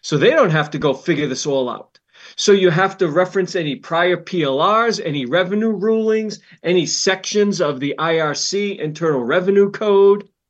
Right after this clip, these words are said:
That takes legal fees.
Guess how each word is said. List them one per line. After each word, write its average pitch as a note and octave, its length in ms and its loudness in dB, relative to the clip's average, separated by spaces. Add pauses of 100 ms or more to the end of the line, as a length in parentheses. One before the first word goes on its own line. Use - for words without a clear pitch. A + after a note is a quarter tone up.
(840)
That C4+ 440 0 (600)
takes A#3+ 360 -2
legal G#3+ 540 -2
fees. - 680 -8